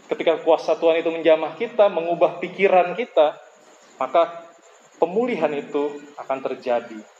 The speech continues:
Jangan andalkan cara-cara lama, tapi biarkan Tuhan yang menuntun setiap kita. Dan izinkan Ia bekerja, menyempurnakan segalanya melalui hidup setiap kita.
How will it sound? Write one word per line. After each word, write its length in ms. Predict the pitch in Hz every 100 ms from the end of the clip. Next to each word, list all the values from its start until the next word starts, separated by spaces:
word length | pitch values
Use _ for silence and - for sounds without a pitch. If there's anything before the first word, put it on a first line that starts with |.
| _ 127
Jangan 320 | 151 160 160
andalkan 480 | 160 156 156 165 160
cara-cara 480 | 147 147 147 143
lama, 500 | 147 147 151 160 180 - - _ _ - -
tapi 320 | 147 147 196
biarkan 420 | 165 160 160 170
Tuhan 300 | 185 208 165
yang 160 | 139 131
menuntun 400 | 131 131 131 127
setiap 480 | 135 - 127 123 123 - - _ _ _
kita. 500 | - 139 165 113 95 - - _ - - _
Dan 320 | 135 131 131 127 - - -
izinkan 480 | 160 196 185 180 180
Ia 260 | 185 185
bekerja, 960 | 185 160 165 156 - 170 175 180 175 -
menyempurnakan 720 | 151 156 165 165 170 175 170
segalanya 500 | 156 156 160 170 175
melalui 380 | 165 165 165 160
hidup 320 | 156 160 -
setiap 340 | - 151 143 147
kita. 260 | 185 151